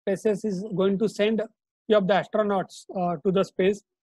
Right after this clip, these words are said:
and in days to come they are talking about actually even, uh, c-, making, uh, t-, t-, space tourism affordable for the people. Friends, with respect to space, uh, uh, program, please note that there is a outer space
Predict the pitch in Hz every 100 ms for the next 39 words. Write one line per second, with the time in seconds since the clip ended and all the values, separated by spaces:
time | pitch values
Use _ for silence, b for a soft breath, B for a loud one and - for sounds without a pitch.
0 | _ 202 190 202 185 208 - 240 226 208
1 | 214 180 - 214 196 180 208 - _ _
2 | _ 202 180 262 220 226 - _ _ -
3 | 220 214 269 202 - 202 185 175 - 190
4 | 190 196 175 190 185 233 240 196 185 160
5 | 190 160 208 180 185 - - 208 - 220
6 | 220 220 190 180 _ - - 226 208 208
7 | 196 190 170 185 170 160 143 _ _ _
8 | _ - 262 285 294 - 226 208 247 -
9 | 240 - 262 - _ 226 240 233 - _
10 | 202 180 175 175 208 175 175 180 - 185
11 | 185 220 202 185 202 226 202 180 208 _
12 | _ _ _ - 202 240 196 170 214 262
13 | 294 294 - 208 220 - 320 254 - 254
14 | 254